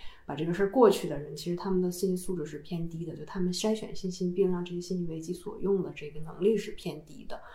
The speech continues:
然后就会形成阶层。然后刚才那个雪峰老师也提到了那个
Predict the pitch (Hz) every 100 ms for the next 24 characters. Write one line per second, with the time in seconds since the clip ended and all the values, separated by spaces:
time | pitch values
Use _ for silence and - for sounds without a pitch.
0 | - - 165 165 180 196 185 - 165 165
1 | 160 175 180 180 - 185 - - - -
2 | 165 175 226 254 208 185 185 175 131 -
3 | - 170 170 185 - - 165 160 - 147
4 | 170 160 143 156 160 156 - -